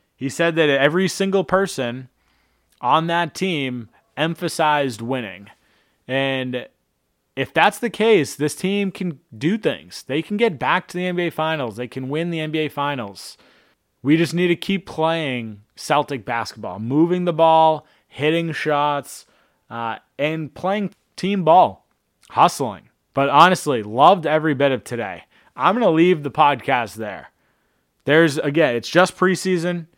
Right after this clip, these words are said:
Don't wanna dive into too much of it. You don't really focus on who had a great game, who had a bad game, because I don't think Jason Tatum's gonna have a bad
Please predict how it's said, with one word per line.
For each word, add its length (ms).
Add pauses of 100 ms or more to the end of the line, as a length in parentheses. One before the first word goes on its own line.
(240)
Don't 200
wanna 180
dive 340
into 200
too 200
much 300
of 160
it. 240 (400)
You 100
don't 220
really 240
focus 440
on 200
who 160
had 200
a 60
great 300
game, 360
who 140
had 140
a 40
bad 340
game, 320
because 420 (140)
I 100
don't 220
think 200
Jason 320
Tatum's 380
gonna 160
have 180
a 60
bad 400